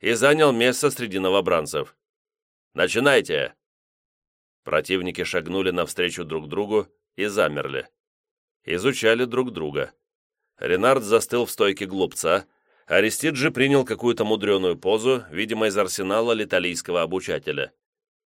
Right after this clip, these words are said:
Тяжёлую палку он снова держал, словно шпагу. Двенадцатифунтовый дрын прижимал его руку к земле,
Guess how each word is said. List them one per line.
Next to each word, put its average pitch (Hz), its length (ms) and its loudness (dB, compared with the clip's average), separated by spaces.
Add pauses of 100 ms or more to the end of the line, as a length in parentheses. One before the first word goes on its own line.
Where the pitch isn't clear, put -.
(300)
Тяжёлую 131 440 4
палку 135 360 4
он 127 140 2
снова 104 320 2
держал, 87 440 2
словно 90 380 -2
шпагу. 73 480 -6 (840)
Двенадцатифунтовый 120 1040 2
дрын 120 320 2
прижимал 104 460 2
его 101 220 2
руку 101 260 -2
к 82 60 -10
земле, 82 440 0